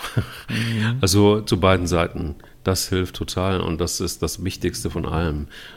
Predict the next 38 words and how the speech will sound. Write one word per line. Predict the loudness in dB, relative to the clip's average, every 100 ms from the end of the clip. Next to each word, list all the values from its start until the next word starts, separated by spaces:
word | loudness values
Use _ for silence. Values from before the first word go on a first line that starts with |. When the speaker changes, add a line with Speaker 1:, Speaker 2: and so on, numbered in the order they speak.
| -16 -4
Speaker 2:
Ähm, | 0 2 2 0 -4 -16 -18 -4
einfach | -2 -2 -2
auch | 2 2 2 -4 -14
in | -2 2
der |
Lage | 4 4 2 2
zu | 0
sein, | 0 0 0
aus | -2 -2
der | 0
Bubble, | 0 0 0 -2
aus | -2
der | -2
Box | -2 -4 -6 -4
rauszugehen | -4 -4 -6 -4 -4 -4 -4 -8 -14 -20 -20 -20 -16 -6
und | 0 2 2 -2 -10 -4
sich | 0 0 0
inspirieren | -2 0 2 4 4
zu | 4
lassen | 0 0 -2
und | -2
überzeugen | -2 -4 -2 -2 -2 -4
zu | -6
lassen | -6 -6 -6
und | -6 0
nicht | 0 0 -4 -8
auf | -6 -4
dem | -4
Standpunkt | 0 0 2 2 0
zu | 0
stehen, | -6 0 2 2
„Ich | -2 -2
weiß | 0 2 0
alles, | -2 -2
ich | -4 -4
kann | -2 -2
Speaker 1:
Mhm. |
Speaker 2:
alles.“ | -2 -8 -8 -10